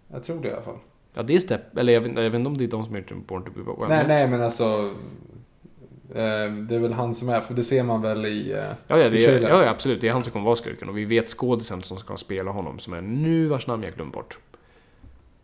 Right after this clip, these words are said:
Speaker 2: Han som var ledare av, eh, Wildlings i, eh, Game of Thrones.
Speaker 1: Inte Tormund.
Speaker 2: Nej.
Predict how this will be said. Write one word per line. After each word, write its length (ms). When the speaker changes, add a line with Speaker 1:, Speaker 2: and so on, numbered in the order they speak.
Speaker 2:
Han 120
som 100
var 60
ledare 600
av, 340
eh, 1000
Wildlings 600
i, 380
eh, 60
Game 240
of 80
Thrones. 380
Speaker 1:
Inte 300
Tormund. 580
Speaker 2:
Nej. 280